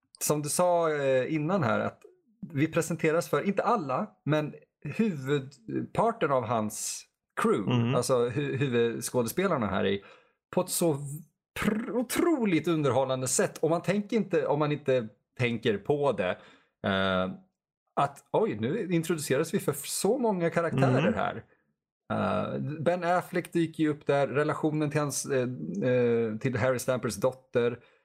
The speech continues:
Speaker 1: Ehm, och, äh, mängder av andra karaktärer. Ah, ah, okej, jag, jag, jag, jag, jag måste sakta ner. För när Harry går upp för att hämta, eh, A J, som han heter,
Speaker 2: Mm.
Speaker 1: alltså Ben Affleck,
Speaker 2: Yes.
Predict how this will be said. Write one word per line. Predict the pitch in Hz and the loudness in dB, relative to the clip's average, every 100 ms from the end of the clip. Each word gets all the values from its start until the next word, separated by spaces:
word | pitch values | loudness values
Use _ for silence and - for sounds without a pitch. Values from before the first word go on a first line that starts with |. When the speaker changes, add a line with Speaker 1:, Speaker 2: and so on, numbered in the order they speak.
| _ _ _ _ 104 | _ _ _ _ -4
Speaker 1:
Ehm, | 104 101 101 101 98 98 98 104 _ _ | -2 0 0 0 -2 -2 -2 -6 _ _
och, | 120 117 113 113 110 110 - | -2 2 4 4 4 0 -2
äh, | 147 233 | -8 -6
mängder | 139 131 127 120 | 0 0 2 0
av | |
andra | 120 123 120 | 0 0 0
karaktärer. | 123 123 - 113 110 113 175 | 0 -2 -2 0 2 0 0
Ah, | |
ah, | 185 - 180 190 | 0 0 0 0
okej, | 196 139 120 | 0 0 2
jag, | 139 | 0
jag, | 160 165 | 0 0
jag, | 165 151 | 0 0
jag, | 156 156 151 147 - - - - | 2 2 0 -4 -6 -10 -14 -2
jag | 147 | 0
måste | 156 | 0
sakta | 139 151 - | -2 -2 -2
ner. | 147 104 - | -4 -4 -2
För | 139 127 - _ _ _ - - - _ _ _ _ | 0 0 -4 _ _ _ -16 -16 -18 _ _ _ _
när | 156 175 | 2 2
Harry | 151 185 254 254 247 220 | 2 2 2 2 0 -2
går | 185 165 | -2 0
upp | 139 147 - - _ - - - _ _ _ _ _ _ - | 2 0 -4 -20 _ -12 -12 -18 _ _ _ _ _ _ 0
för | 123 120 | 2 2
att | 120 - | -2 -4
hämta, | - - 180 123 - _ 175 165 151 - _ _ _ _ _ - | -12 -4 -2 -2 -6 _ 0 0 -2 -12 _ _ _ _ _ -6
eh, | 110 104 101 | -2 0 -2
A | - | 0
J, | 190 190 131 104 - - | 0 2 0 -2 -2 -10
som | - 101 | -4 -2
han | |
heter, | 95 95 104 | -2 -2 -2
Speaker 2:
Mm. | 127 | 2
Speaker 1:
alltså | 120 - | 0 2
Ben | 110 98 | 0 -2
Affleck, | 98 113 113 | -4 -4 -2
Speaker 2:
Yes. | 117 147 - | -2 -2 -4